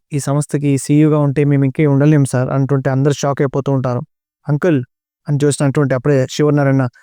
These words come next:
"ఈ మీటింగ్ పెట్టిద్ది నిర్ణయం తీసుకోవడానికి" అంటుంటే అప్పుడే జ్యోత్స్న అయితే, "నాకు ఒక లాస్ట్ ఛాన్స్ ఇవ్వండి తాత." "భరణి, మీరు ఏమంటారు?" అని శివనారాయణ అడుగుతూ ఉంటాడు. "సారీ సార్, దశరథ, నాది అదే మాట చైర్మన్ గారు"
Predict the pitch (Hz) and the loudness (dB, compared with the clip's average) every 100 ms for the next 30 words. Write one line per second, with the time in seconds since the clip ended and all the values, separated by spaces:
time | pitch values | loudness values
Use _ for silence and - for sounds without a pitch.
0 | _ _ _ 147 135 147 165 151 139 147 | _ _ _ -2 0 2 2 0 -2 0
1 | 160 147 147 160 151 160 - 143 139 131 | 2 2 4 4 2 0 -2 0 0 0
2 | 127 135 131 127 139 139 - 135 131 127 | -2 0 -2 -2 0 0 -2 -2 -2 -2
3 | 131 120 123 139 156 143 147 147 143 135 | -4 -2 0 -2 -2 -2 0 0 0 -2
4 | 123 123 135 _ _ _ 123 139 151 180 | -2 -4 -6 _ _ _ -4 0 2 0
5 | - _ _ _ 147 143 147 151 151 160 | -4 _ _ _ -2 0 2 0 0 0
6 | 170 147 156 151 147 143 135 156 143 131 | -2 0 2 2 2 0 0 0 0 -2
7 | 127 - - 139 147 147 127 143 _ _ | -6 -14 -8 -2 -2 0 -4 -4 _ _
8 | _ 147 143 143 147 202 - _ _ _ | _ -6 -2 0 0 -2 -8 _ _ _
9 | 143 135 156 151 160 156 143 143 151 131 | -4 -2 0 2 2 0 0 -2 0 0
10 | 143 131 123 | 0 0 -2